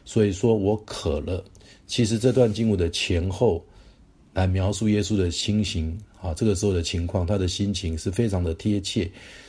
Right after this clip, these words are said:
所以我们就可以知道，圣灵暗示我们这段经文其实就是在描述耶稣的心情。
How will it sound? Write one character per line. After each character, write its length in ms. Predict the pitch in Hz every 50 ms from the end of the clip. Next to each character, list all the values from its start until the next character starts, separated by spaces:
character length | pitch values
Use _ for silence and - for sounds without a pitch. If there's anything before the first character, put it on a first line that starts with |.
| - - _
所 120 | - - 123
以 60 | 110
我 60 | 95
们 120 | 85 90
就 80 | 95 107
可 140 | - 113 92
以 60 | 82
知 180 | - - 107 92
道， 260 | - 104 87 85 92 - - - - - -
圣 300 | - - 156 143 120 107
灵 280 | 95 87 85 87 95 98 - -
暗 260 | - 123 117 107 98 92
示 300 | 90 - - - 107 95
我 120 | 82 87 80
们 180 | 80 80 78
这 200 | - - 107 101
段 200 | 92 107 98 87
经 200 | 87 - 101 92
文 180 | 80 78 76 78 - - - - - _ _
其 200 | - - 107 107
实 180 | 101 - 107 95
就 160 | 92 113 104
是 140 | 87 90 98
在 140 | 95 87
描 200 | 82 80 80 80
述 220 | 85 - - 95 87
耶 160 | 87 85 87
稣 160 | 85 - 92
的 100 | 82 80
心 240 | 78 - - 92 87
情。 200 | 85 - -